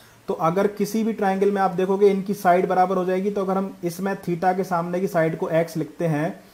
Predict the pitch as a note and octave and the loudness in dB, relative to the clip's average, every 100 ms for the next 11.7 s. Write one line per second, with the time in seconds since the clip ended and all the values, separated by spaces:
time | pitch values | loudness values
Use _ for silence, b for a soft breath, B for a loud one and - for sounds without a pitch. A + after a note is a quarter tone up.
0 | B - F3+ E3 F3+ F#3 G3+ G3+ F3 F#3 | B -8 -4 -2 -2 0 0 0 -2 -2
1 | F3+ E3+ F3 F3+ F3+ F3+ F3+ F3+ F3 E3+ | -2 -2 -4 -2 0 0 0 -2 0 -4
2 | G3+ F3+ F3+ G3+ F#3 - F3+ F3+ F#3 F3+ | -4 -4 -2 -4 -6 -6 -4 -4 -4 -4
3 | F3 F3 F3 F3 F3 F3 F3 E3+ E3 F3 | -2 -2 -4 -2 -2 -2 -2 -2 -2 -2
4 | F3 F3 G3+ F3 E3 E3 E3+ E3+ E3 D#3+ | -2 0 0 0 -2 -4 -4 -4 -4 -2
5 | D#3+ D#3+ D#3 D#3 D#3 D#3 E3+ F3+ E3 D#3 | -2 -4 -2 -2 -2 -4 -6 -4 -2 0
6 | C#3+ C3+ C#3 C#3+ D3+ D#3 - - - B | -2 -4 -6 -6 -8 -10 -14 -20 -20 B
7 | B B B D#3+ D#3+ G3 F#3 F#3+ F#3+ F#3 | B B B -6 2 4 4 2 0 2
8 | F#3 F#3 F3+ F#3 F#3+ F3+ F3+ F#3+ E3 D3 | 0 0 0 0 0 -2 0 2 2 0
9 | D3 D#3 F3 F3+ E3 E3+ D#3+ D#3+ E3+ - | 2 4 4 4 0 0 -2 -2 -4 -2
10 | E3+ G#3 G#3+ G3+ E3+ F3 G#3 F#3+ F#3 F#3 | 2 2 2 4 2 2 -2 -2 -2 0
11 | F#3+ F3+ F3+ F3+ F3 F#3+ | 0 2 0 -2 -2 -4